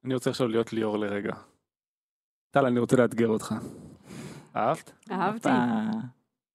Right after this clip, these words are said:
Speaker 1: תנסה שנייה לחזור אחורה בזמן, ואני אשאל אותך שאלה כזאת. מה היה קורה אם היינו מביאים ישר את דניאל, ולא היית הופך להיות ראש צוות באמצע? אהבת את גור, ליאור?
Speaker 3: מעניין.
Speaker 2: מאוד מעניין.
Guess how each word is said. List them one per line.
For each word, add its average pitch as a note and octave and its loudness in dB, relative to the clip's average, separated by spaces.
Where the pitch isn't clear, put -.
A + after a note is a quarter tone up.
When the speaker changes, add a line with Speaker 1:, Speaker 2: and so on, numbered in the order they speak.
Speaker 1:
תנסה D#3+ 2
שנייה F3 4
לחזור C#3 2
אחורה C3 2
בזמן, C#3+ 0
ואני A2+ -2
אשאל C3 0
אותך B2+ -4
שאלה A#2 -2
כזאת. A2 -4
מה C3 2
היה F#3 4
קורה A#2 0
אם A#2 -2
היינו C3 2
מביאים B2 2
ישר A#2 0
את A2 -2
דניאל, A#2 -4
ולא A2+ 0
היית A#2 -2
הופך A2+ -10
להיות A2 -6
ראש A#2 -10
צוות G2 -10
באמצע? G2 -14
אהבת A#2 0
את D3+ 0
גור, D3+ 0
ליאור? A2+ 0
Speaker 3:
מעניין. A#2 0
Speaker 2:
מאוד F#3 2
מעניין. D#3+ 0